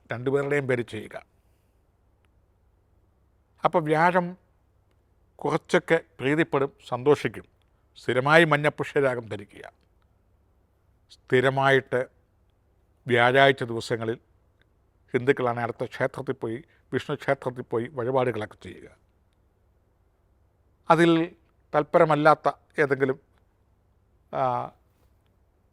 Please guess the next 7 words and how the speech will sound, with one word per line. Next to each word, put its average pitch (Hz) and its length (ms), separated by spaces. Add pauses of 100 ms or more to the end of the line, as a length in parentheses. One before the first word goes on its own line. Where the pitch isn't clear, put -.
(460)
മതത്തിൽപ്പെടുന്നവരാണെങ്കിൽ 127 1080 (440)
വ്യാഴാഴ്ച 135 520
ദിവസം 117 320
അഗതികൾക്ക് 123 420
ദാനം, 117 320 (120)
കാരുണ്യ 135 280
പ്രവർത്തനങ്ങൾ 135 580